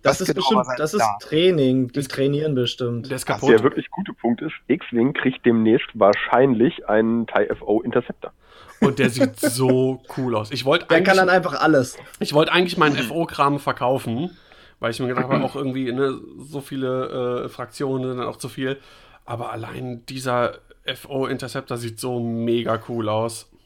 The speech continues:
Speaker 1: Also ist das dann ein Silencer, der sich, der sich bewegt wie ein Interceptor und der ein Turret hat wie ein, äh, Special Forces tie?
Speaker 3: Ich weiß
Speaker 4: Nämlich.
Speaker 3: nicht, das ist das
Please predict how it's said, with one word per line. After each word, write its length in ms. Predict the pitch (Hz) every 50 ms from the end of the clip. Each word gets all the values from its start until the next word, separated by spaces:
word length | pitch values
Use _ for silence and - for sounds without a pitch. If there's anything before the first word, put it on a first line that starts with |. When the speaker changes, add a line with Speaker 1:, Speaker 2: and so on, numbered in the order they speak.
| _ _ _ _ _ _ _ -
Speaker 1:
Also 160 | 139 139 165
ist 120 | 196 196 -
das 140 | 220 214
dann 140 | - 196 180
ein 40 | 165
Silencer, 880 | 170 - 160 147 165 208 233 247 269 262 262 - 262 269 277 277 262 - _ _ _ _ -
der 160 | 160 170 170
sich, 280 | 170 180 180 - - -
der 160 | - 160 165 170
sich 180 | 180 - -
bewegt 460 | - 170 143 160 185 240 254 - -
wie 80 | 185 185
ein 80 | 175 -
Interceptor 680 | 160 160 160 151 - 175 185 180 - - 262 254 240
und 180 | 208 185 170 175
der 180 | 175 165 170
ein 140 | 165 160 147 -
Turret 320 | 185 190 233 262 254 -
hat 240 | 233 240 233 - -
wie 140 | 170 180 180
ein, 160 | 175 165 -
äh, 320 | - 139 151 147 135 - - _ -
Special 360 | 143 - - 180 185 - - 151
Forces 420 | - - 160 208 - 247 233 -
tie? 320 | - 277 269 294 320 320 - _ _ _ _ _ _ _ _ _ _ _ _ _ _ _ _ _ _ _ _ _ _ _ _ _ _ _ - 123 127 123
Speaker 3:
Ich 100 | 113 117
weiß 20 |
Speaker 4:
Nämlich. 240 | 117 120 120 110 113 107
Speaker 3:
nicht, 60 | 104 - _ -
das 120 | 127 113
ist 80 | 113 139
das 120 | 120